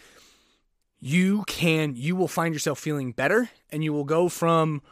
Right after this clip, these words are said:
"I can't put, like, pressure on, I can't walk right," to, "I could walk normally if I throw a sock and a, and a good high,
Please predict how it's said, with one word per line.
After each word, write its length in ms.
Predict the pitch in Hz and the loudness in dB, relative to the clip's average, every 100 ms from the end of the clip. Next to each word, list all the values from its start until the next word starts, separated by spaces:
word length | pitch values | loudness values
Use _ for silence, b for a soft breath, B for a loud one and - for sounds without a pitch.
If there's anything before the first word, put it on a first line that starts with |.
| b b b b | b b b b
"I 140 | 135 147 | -4 -2
can't 300 | 185 156 - | -2 -4 -2
put, 200 | 156 - | -4 -4
like, 260 | - - | -16 -4
pressure 340 | - 220 - 202 | 2 4 4 4
on, 100 | 190 | 2
I 100 | 151 | 0
can't 200 | 147 120 | -6 0
walk 280 | 170 180 | 2 2
right," 220 | 190 180 - | 2 0 -2
to, 240 | 160 135 b b b | -4 -6 b b b
"I 100 | 202 | -2
could 140 | 185 | -2
walk 260 | 147 156 - | 0 0 0
normally 400 | 247 294 196 131 | 2 4 2 -2
if 100 | 127 | -6
I 100 | 131 | -8
throw 320 | - 143 135 | -4 -2 -2
a 40 | 117 | -2
sock 420 | - 147 147 - | -2 0 0 -2
and 140 | 143 | -8
a, 100 | 127 - B B | -8 -12 B B
and 100 | 127 | -8
a 40 | 123 | -4
good 240 | 147 156 | 0 0
high, 420 | 143 160 160 151 | 2 2 2 0